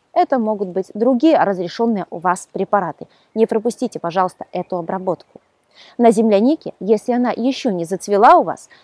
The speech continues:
не забудьте провести защитное опрыскивание от земляничного долгоносика,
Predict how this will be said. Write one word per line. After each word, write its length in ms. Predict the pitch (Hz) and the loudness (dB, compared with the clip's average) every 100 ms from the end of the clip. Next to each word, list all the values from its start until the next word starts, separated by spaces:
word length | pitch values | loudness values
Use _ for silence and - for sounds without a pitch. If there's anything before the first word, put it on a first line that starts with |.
| - | -4
не 140 | 220 | -2
забудьте 560 | 196 175 202 330 - - _ _ | 0 -2 0 -2 -2 -18 _ _
провести 580 | - 190 180 - 240 294 - | -4 -2 -2 -6 -6 -6 -6
защитное 640 | 196 175 - 226 220 156 - | -6 -4 -4 -4 -4 -8 -10
опрыскивание 680 | 170 233 320 - 285 262 - | -2 2 2 0 0 0 0
от 180 | 226 220 | 0 2
земляничного 640 | 254 240 240 - 247 240 | 2 4 0 -2 -2 0
долгоносика, 720 | 233 247 294 330 226 - - | 2 4 4 2 0 -8 -18